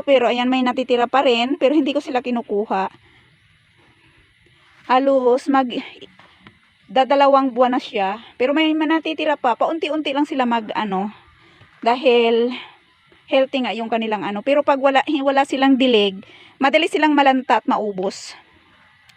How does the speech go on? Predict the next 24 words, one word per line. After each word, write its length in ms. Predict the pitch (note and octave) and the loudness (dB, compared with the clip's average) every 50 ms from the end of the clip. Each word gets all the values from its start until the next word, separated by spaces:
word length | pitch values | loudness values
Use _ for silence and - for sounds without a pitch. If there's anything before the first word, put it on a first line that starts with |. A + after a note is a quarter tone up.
| _ _ _ - _ _ _ _ _ _ - | _ _ _ -20 _ _ _ _ _ _ 0
Tulad 240 | C4+ C#4+ D4+ D4+ B3+ | 2 2 2 2 0
ni 180 | C#4 C#4 C#4+ | 0 -4 -4
ano, 400 | A#3 C4 C4 A3 G3 F3 F#3 A#3 - - - - - | -4 -6 -6 -6 -6 -8 -8 -10 -14 -20 -20 -8 -6
ayan, 240 | A#3+ B3+ A#3+ A#3 - | -4 -4 -4 -4 -6
oh. 220 | E3 F3+ F#3 G#3 A3+ - - - _ _ _ _ _ _ _ _ _ _ _ _ - | -8 -8 -8 -10 -12 -14 -20 -20 _ _ _ _ _ _ _ _ _ _ _ _ -2
Tulad 320 | C4 C#4 C#4+ D4+ C4+ B3 | -2 2 2 2 2 2
ni 560 | C#4 C#4 C#4+ C#4 C#4 C#4 C#4 C4+ C4+ C#4+ D4+ C#4+ - - - - _ _ _ _ _ _ A3 | 0 0 2 2 0 0 0 0 0 -2 -2 -4 -8 -18 -20 -20 _ _ _ _ _ _ -8
Gift 240 | A3+ D#4+ D4 - | -8 -8 -4 -2
of 160 | - C#4 G#3+ G3+ | -2 -2 -2 -2
God. 360 | G#3 G3+ F3+ F3+ E3+ F3+ A#3+ A3+ - - - | -4 -2 -2 -4 -4 -10 -16 -16 -16 -14 -10
Ayan, 160 | G#3+ A#3 A#3 | -8 -6 -6
ang 120 | A3 A#3 B3 | -4 -2 0
ganda 180 | C#4 C#4+ C#4 | 0 2 2
ng 160 | C#4+ C#4+ C#4 C4 | 0 0 0 -2
kanyang 240 | B3+ B3 B3 B3 | -4 -4 -4 -6
flower. 480 | - A3+ G3 F#3+ F#3 F3+ F3+ E3+ E3+ G3+ - - _ _ _ | -4 -4 -4 -4 -4 -4 -6 -6 -6 -8 -12 -20 _ _ _
Full 240 | _ C#4+ D4+ D4+ B3 | _ 0 0 0 -2
bloom. 320 | G3 A3 G3+ G3 G3+ - - - _ | -4 -4 -4 -4 -6 -10 -16 -16 _
Wala 240 | - B3 D4+ D#4 D#4 | 0 0 0 2 0
pa 80 | E4 - | 0 -2
siyang 160 | D#4+ D4+ C#4+ | -2 -4 -4
nalalagas. 640 | C#4+ C#4 C4 C4 B3+ A#3+ A#3+ G#3+ G3+ D#3+ A3+ - - | -2 -2 0 0 0 -2 -2 -4 -6 -8 -8 -10 -14
Ito 160 | - - C#4+ | -2 0 2
ay 480 | C#4 D4 D4+ D4+ D4+ D4+ D4 D4+ D#4+ | 4 4 2 2 0 -2 -2 -4 -6